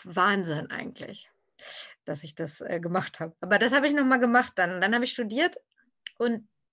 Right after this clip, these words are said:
in dem Studium auch die Möglichkeit noch mal bekommen, ein Start-up für Musiker zu gründen. Und dann bin ich nach dem Studium, ähm, vom Vorstand einer Bank, ich sag mal, also geheiert worden,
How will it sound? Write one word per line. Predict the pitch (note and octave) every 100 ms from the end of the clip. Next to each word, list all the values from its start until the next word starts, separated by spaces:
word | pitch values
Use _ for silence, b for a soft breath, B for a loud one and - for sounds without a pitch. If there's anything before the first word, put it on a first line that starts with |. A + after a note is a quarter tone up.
| _ _
in | A#3+ C#4
dem | D#4+
Studium | D#4+ C#4 C#4+ B3+ C4+ C4 B3
auch | - A3
die | B3
Möglichkeit | A3+ A3+ - - A3+
noch | G#3+
mal | G#3 G3
bekommen, | G3+ - G3+ G3 F#3 F#3
ein |
Start-up | D3+ G3+ G#3 G#3 G#3 -
für | G#3
Musiker | A3+ A#3+ A3+ G3+
zu | -
gründen. | G3 F#3 F#3 F3 F#3 F#3 - B B B B B B B B
Und | G#3 G3 F#3+ -
dann | F#3 G#3+ B3 B3
bin | A3 G#3+
ich | G#3
nach | F#3+ F#3+
dem | G3
Studium, | F3+ - F3 F3+ F3 F3 - _ _ _ _ _ _ - G3+
ähm, | F#3 F3 F3 F3 E3+ E3+ E3+
vom | E3 - F#3
Vorstand | - A3+ A#3 B3+
einer | - F#3+ E3
Bank, | D3+ F3 E4 F#4+ - _ _ _ _ _ _ _ _ - - _ _ _ -
ich | D#3+ -
sag | E3+ -
mal, | -
also | F3 D#3 D3+
geheiert | D3 F3 F#3+ B3
worden, | A#3+ B3+ C#4